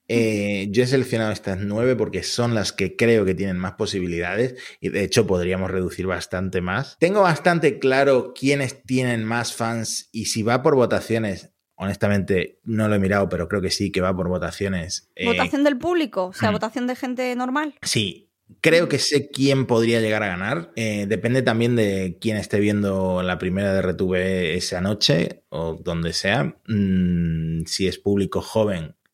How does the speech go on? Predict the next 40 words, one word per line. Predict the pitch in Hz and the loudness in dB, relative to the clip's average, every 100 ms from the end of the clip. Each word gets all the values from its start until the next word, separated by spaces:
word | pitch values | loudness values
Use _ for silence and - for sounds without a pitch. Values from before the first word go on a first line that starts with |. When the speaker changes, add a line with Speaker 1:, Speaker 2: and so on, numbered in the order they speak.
| _ _ _ | _ _ _
Speaker 1:
creo | - 127 123 98 76 - _ - | 0 2 4 2 -2 -10 _ -10
que | 98 | -8
puede | 82 101 98 | -2 -2 0
ganar | 92 98 87 | -2 -4 -4
Rigoberta | 90 90 90 87 | -4 -2 -4 -4
Bandini. | 85 82 87 120 156 - _ - | -4 -2 -2 -2 -4 -8 _ -12
Speaker 2:
Es | 254 - | -12 -10
la | 269 247 | -2 2
de | 247 | 2
las | 240 | 0
Speaker 1:
Además | - | -2
Speaker 2:
tetas | 285 285 277 277 277 | -2 0 2 2 0
malas. | 269 294 285 220 | 0 0 0 0
Speaker 1:
Ujú. | 98 107 - _ _ - - - | 0 -2 -4 _ _ -20 -16 -4
Además, | 98 104 110 | 0 2 2
en | 117 101 | 2 2
reproducciones, | 95 98 92 - 110 107 87 85 - - _ _ - | 2 0 0 0 0 0 0 -4 -10 -12 _ _ -6
mm, | 90 85 80 78 78 - - - | -4 -2 -2 -4 -6 -8 -12 -10
pues, | 64 80 | -4 -4
Speaker 2:
Va | 208 | -2
ganando. | 220 226 220 220 - | -4 -4 -8 -14 -16
Speaker 1:
sería | - - 180 - 92 | -4 -2 2 2 4
de | 92 | 2
las | 90 87 - - | 2 -2 -6 -6
ganadoras | 92 90 95 101 | -4 0 0 0
junto | - 101 98 | 0 -2 0
con | 90 80 | -2 -4
Azúcar | - 92 85 | -2 -2 0
Moreno. | 85 87 110 82 - | 0 0 0 -2 -2
Eh, | 107 104 104 101 | -2 0 -2 0
pero | 113 110 104 90 | 0 0 -2 -4
a | 110 | 0
mí | 123 | 2
me | 147 143 | 4 4
gustaría | 135 135 117 120 127 | 4 2 2 4 4
lo | 131 107 | 4 2
de | 101 | 2
las | 95 92 - | 0 -4 -6
tanchugueiras | - 95 92 - - 92 90 113 110 107 92 | -6 -6 -6 -8 -4 -4 2 4 4 2 0
estas, | 110 - 131 131 - - | -2 -2 -6 -6 -8 -16